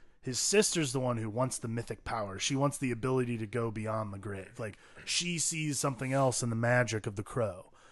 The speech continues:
So I think for him to, I mean, granted, and then <clears throat> that's really kinda what I think his motivation is, is his, it's love for your family. It's misguided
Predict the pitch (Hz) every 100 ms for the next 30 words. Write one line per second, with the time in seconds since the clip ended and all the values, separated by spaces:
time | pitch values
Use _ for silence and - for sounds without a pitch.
0 | - - - 151 151 190 185 170 - -
1 | - - - _ - 160 135 185 180 165
2 | 156 170 185 165 190 175 160 143 180 180
3 | 175 - - 180 - - 123 170 170 -
4 | 160 143 131 127 120 120 120 123 113 123
5 | 120 123 127 123 113 110 101 123 110 -
6 | - - - 135 - - - - 135 135
7 | 147 131 123 - 135 143 139 127 165 175
8 | - 156 151 143 135 117